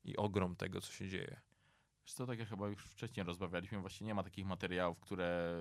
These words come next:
Speaker 2: y, opisywałyby tę branżę. Nie ma właśnie serwisów skierowanych typowo do, do, do tych, y, laików, opisujących, nie wiem, dane,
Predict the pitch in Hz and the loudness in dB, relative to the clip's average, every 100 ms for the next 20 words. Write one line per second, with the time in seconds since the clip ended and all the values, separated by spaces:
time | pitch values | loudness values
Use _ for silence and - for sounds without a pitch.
0 | - 80 82 - - - 98 98 90 85 | -2 -4 -4 -6 -8 -6 4 4 6 2
1 | 87 82 78 71 87 92 87 82 - 82 | -2 0 -2 -2 -2 -2 0 -2 -6 -8
2 | 82 - 92 87 92 95 - 98 90 90 | -8 -6 -4 -4 -6 -8 -4 -2 2 2
3 | 85 - - _ - - - 101 98 95 | 0 -8 -20 _ -14 -8 0 0 2 2
4 | 92 90 92 90 87 76 87 85 87 95 | 2 2 2 0 -4 -4 -6 -6 -6 -6
5 | - 90 85 85 82 85 69 87 - 113 | -6 -4 -2 -2 -2 -2 -2 -4 -4 -4
6 | - - - - _ - 98 - - 95 | -6 -20 -20 -20 _ -18 -14 -10 -2 -2
7 | 90 90 87 90 87 87 90 87 87 85 | 0 -2 -2 -2 -2 0 2 2 0 0
8 | 80 | -4